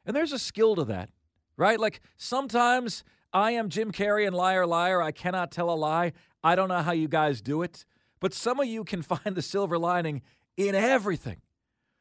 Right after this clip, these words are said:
For, for many Clemson fans, they've just seen this story too many times. You know, the season starts out hopeful, that we get to conference play, suddenly the team starts choking,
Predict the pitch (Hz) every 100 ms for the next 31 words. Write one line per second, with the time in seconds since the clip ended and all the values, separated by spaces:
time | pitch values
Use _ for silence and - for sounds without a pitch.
0 | _ _ _ _ _ _ - 202 202 214
1 | 247 285 277 202 - 220 175 165 - 208
2 | 196 160 107 214 165 202 - - - -
3 | 202 202 196 165 156 175 - 190 190 196
4 | 170 139 185 170 156 135 175 160 90 -
5 | - - _ _ _ 160 180 175 151 -
6 | 175 175 170 - 170 175 170 175 170 135
7 | 165 156 - 175 170 151 _ _ _ _
8 | _ 139 - 143 147 175 170 151 165 180
9 | 170 175 156 - 175 175 170 170 - 170
10 | 170 156 135 - 180 180 156 175 170 -
11 | - 170 175 - 165